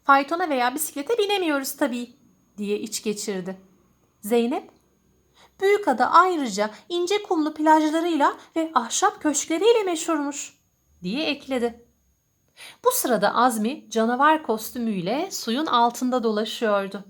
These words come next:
Fakat bu hali etraftakileri pek de korkutmuş gibi görünmüyordu. Herkes merakla izliyor,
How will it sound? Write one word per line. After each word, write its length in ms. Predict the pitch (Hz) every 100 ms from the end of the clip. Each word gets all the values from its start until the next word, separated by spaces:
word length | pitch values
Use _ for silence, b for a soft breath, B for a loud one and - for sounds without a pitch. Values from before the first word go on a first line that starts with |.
| - _ _ _ _ -
Fakat 420 | 359 311 302 -
bu 180 | 403 320
hali 260 | 233 196
etraftakileri 920 | 214 277 - 285 277 294 294 277 294
pek 240 | 302 370 -
de 120 | 254
korkutmuş 640 | - 269 269 320 359 -
gibi 220 | - 226
görünmüyordu. 680 | 349 359 381 359 294 247 233 - _ _ _ b b
Herkes 640 | - 330 339 262 254 -
merakla 440 | 226 285 320 254
izliyor, 680 | 202 208 233 269 185 294 -